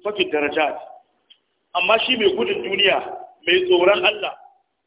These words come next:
yana cikin darajoji a cikin aljanna. Yana cikin mataki-mataki manya-manya a cikin aljanna. Sai ce, "Wa ammal kafir fa fi darakat."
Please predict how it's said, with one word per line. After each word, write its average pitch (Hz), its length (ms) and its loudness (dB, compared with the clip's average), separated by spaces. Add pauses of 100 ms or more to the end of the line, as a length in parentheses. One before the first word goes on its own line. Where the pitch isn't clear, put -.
(540)
yana 185 280 0
cikin 202 280 -4
darajoji 208 600 6
a 170 120 6
cikin 175 180 -4
aljanna. 143 460 0 (1200)
Yana 180 240 2
cikin 185 340 -10
mataki-mataki 196 1080 0
manya-manya 185 500 0
a 151 60 0
cikin 170 200 -8
aljanna. 139 420 -4 (1700)
Sai 190 160 6
ce, 190 100 6
"Wa 185 160 4
ammal 208 300 0
kafir 202 380 -2
fa 160 120 -10
fi 196 120 -10
darakat." 156 440 -4